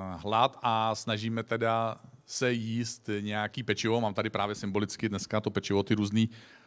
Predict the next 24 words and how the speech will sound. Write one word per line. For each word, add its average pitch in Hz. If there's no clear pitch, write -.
různý 101
podoby 107
chleba. 98
Nevzal 98
jsem 107
všechny 101
druhy 101
chleba, 95
vzal 90
jsem 95
si, 107
vzal 92
jsem 104
si 117
tři. 101
Tak 107
i 123
když 127
máte 123
sebelepší, 123
sebelepší 123
chleba, 92
sebechutnější 117
stravu, 87